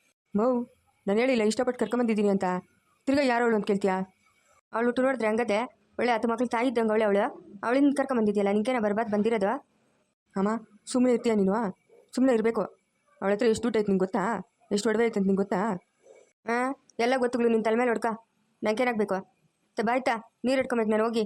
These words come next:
ಆರು ತಿಂಗಳಾಯ್ತು ನೀರು ಇಟ್ಕೊಂಡು. ಆ ಮಾರ್ಕೆಟಾಗ ತರಕಾರಿಗಳೆಲ್ಲ ಬಾಸಿ, ಬಾಸಿ, ಬಾಸಿ ಮೈ ಕೈಲೆಲ್ಲ ನಾವೇ ಎತ್ಕೊಂಬಿಟ್ಟೈತೆ. ಇವತ್ತು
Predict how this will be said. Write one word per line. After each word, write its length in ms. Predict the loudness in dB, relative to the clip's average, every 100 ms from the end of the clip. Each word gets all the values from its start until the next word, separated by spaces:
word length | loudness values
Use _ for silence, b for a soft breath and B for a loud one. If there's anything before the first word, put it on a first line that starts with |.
| -6 _ _ -8
ಆರು 200 | -6 -2
ತಿಂಗಳಾಯ್ತು 340 | 0 0 2
ನೀರು 180 | 2 2
ಇಟ್ಕೊಂಡು. 300 | 0 0 -2 -2 _ _ _ -2
ಆ 40 |
ಮಾರ್ಕೆಟಾಗ 520 | -2 0 -2 -2 -2 0 -2 -2 -4
ತರಕಾರಿಗಳೆಲ್ಲ 500 | -2 -2 0 -2 -2
ಬಾಸಿ, 200 | -2 -2
ಬಾಸಿ, 260 | -2 -2 -2
ಬಾಸಿ 240 | -2 0 -2 -4 _ _ _
ಮೈ 120 | 0 0
ಕೈಲೆಲ್ಲ 300 | 0 0 0
ನಾವೇ 160 | 0
ಎತ್ಕೊಂಬಿಟ್ಟೈತೆ. 440 | 0 0 -2 -2 -6 B B B B
ಇವತ್ತು 260 | -4 -2